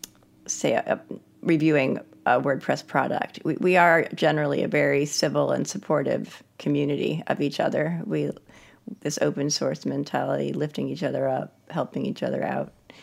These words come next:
uh, that's what we are about. And so to see this kind of drama, this kind of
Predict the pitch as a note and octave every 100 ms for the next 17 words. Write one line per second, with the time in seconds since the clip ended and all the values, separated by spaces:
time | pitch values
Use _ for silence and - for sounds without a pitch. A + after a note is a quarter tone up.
0 | - - _ _ - - _ - D#3 -
1 | - D#3 C#3+ C3+ C3 - - C#3+ D#3 D#3
2 | - _ - D3 D3 - C#3+ C3+ - D3+
3 | - E3 D3+ D3 C#3+ D3+ - _ _ -
4 | D#3 - D#3 D3 C3 C#3+ C3+ D3 D3 C#3+
5 | C#3 D3 - F3 C#3 C3+ - -